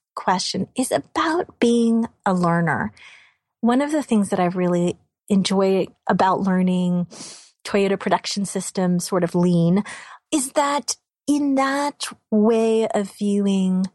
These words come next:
management and leadership and what are we as a he-, team here to do, the perspective is that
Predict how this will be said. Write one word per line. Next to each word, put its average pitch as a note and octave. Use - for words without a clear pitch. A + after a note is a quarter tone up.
management G3
and F#3
leadership F#3+
and E3+
what G3
are G#3
we G#3
as F#3+
a F#3+
he-, F#3+
team G#3
here F#3
to E3+
do, F#3+
the A#3
perspective C4
is C4+
that G3+